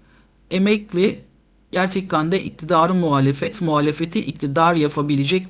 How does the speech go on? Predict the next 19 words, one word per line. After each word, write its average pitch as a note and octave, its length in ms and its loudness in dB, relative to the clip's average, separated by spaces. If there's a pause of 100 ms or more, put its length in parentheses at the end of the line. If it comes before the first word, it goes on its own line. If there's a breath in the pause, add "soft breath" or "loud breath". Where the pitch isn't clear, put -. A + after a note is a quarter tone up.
oy G3 240 4
gücüne, D3 540 0 (240)
oy F#3+ 220 2
potansiyeline E3 1040 0 (160)
sahip D#3 500 2 (840)
arkadaşlar. C3+ 840 -2 (560 soft breath)
Ve A#2 60 -4
o C4+ 120 2
yüzden G3 460 2
de, A3+ 300 0
e, F#3+ 80 0 (2500)
erken A3 400 4
seçim, C3 400 -4 (760)
yani B2+ 260 -2
bir E3 100 2
erken D3+ 340 0
seçim D#3 440 -4
olma D#3+ 260 0
olasılığı C3+ 580 0